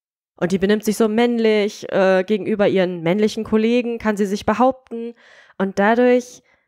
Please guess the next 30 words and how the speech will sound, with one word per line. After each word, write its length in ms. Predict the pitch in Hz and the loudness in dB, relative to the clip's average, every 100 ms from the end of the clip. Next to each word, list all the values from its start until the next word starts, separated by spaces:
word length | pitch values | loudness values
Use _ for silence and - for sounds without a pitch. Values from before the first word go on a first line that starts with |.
| _ | _
wird 180 | 220 - | 0 0
sie 280 | - 226 220 | 2 2 2
von 260 | - 214 | -2 -2
den 120 | 214 | -2
Kollegen 440 | 208 202 202 220 214 | 0 2 2 2 0
auch 140 | 185 | -4
gar 180 | - 190 | -2 0
nicht 180 | 208 - | 0 -2
so 160 | 196 | -2
als 360 | 185 175 - - | -2 -2 -6 -12
Frau 540 | - - - 190 220 | -16 -12 -2 2 2
irgendwie 440 | 190 196 190 185 180 | 2 0 -4 -4 -2
gesehen. 680 | 165 151 175 185 247 311 370 _ _ _ _ _ _ _ | -4 -4 -2 2 2 0 -4 _ _ _ _ _ _ _
Und 160 | 208 202 | -2 0
dann 160 | 226 | 0
bekommt 360 | 247 240 226 233 | 0 0 -2 -2
sie 120 | 196 | -2
ihr 100 | 165 | 0
Makeover, 720 | 170 214 247 226 220 214 208 214 | 2 0 2 2 2 2 0 0
kriegt 260 | 262 - | -4 -4
die 120 | 185 | -2
Haare 300 | 175 214 208 | 0 0 0
schön 300 | 196 190 185 | -2 0 0
gemacht, 560 | 175 165 170 175 180 - | -2 -2 -2 -2 -4 -6
Make-up 460 | 165 180 - 175 180 | -2 -2 -2 -4 -4
ins 200 | 175 - | -8 -8
Gesicht, 560 | 170 165 175 185 - | -6 -2 -2 -2 -4
hohe 200 | 233 220 | 0 0
Schuhe 600 | 196 - 202 208 190 185 - - | 0 -4 0 2 2 0 -6 -16
und 220 | - 165 | -6 -6